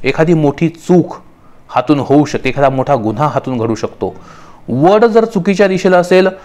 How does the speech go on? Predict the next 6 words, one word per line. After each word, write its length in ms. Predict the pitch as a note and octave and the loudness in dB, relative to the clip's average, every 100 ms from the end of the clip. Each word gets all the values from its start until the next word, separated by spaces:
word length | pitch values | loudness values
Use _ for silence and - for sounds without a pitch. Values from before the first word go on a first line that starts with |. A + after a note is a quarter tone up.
| - - | -20 -4
तर 160 | F3+ G3 - E3 | 0 0 -2 -6
शत्रूच्या 680 | - D#3+ - F#3 F#3 G3+ F#3+ | -4 -4 2 0 2 2 2
शस्त्रापासून 920 | - D3 - - G#3 G#3+ G3 - E3 | 0 -2 -2 0 0 2 0 0 2
आपल्याला 320 | D#3 D#3 D#3 | 2 2 2
भय 300 | C#3+ B2 A2+ | 2 2 2
राहतं. 320 | G#2 - - | 0 -4 -10